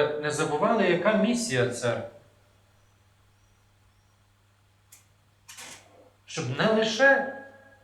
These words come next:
задовольнятися своєю вірою, сказати: «Я вірю в Бога, мені добре,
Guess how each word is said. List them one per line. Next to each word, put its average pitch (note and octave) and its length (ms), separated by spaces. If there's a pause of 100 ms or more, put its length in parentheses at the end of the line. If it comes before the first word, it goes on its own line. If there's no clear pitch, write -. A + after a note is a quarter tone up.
(380)
задовольнятися E3 840
своєю D#3 320
вірою, D#3+ 440
сказати: C3 840 (500)
«Я D#3+ 380
вірю A#2+ 260
в A#2 80
Бога, C#3 560 (360)
мені F3 200
добре, B2 640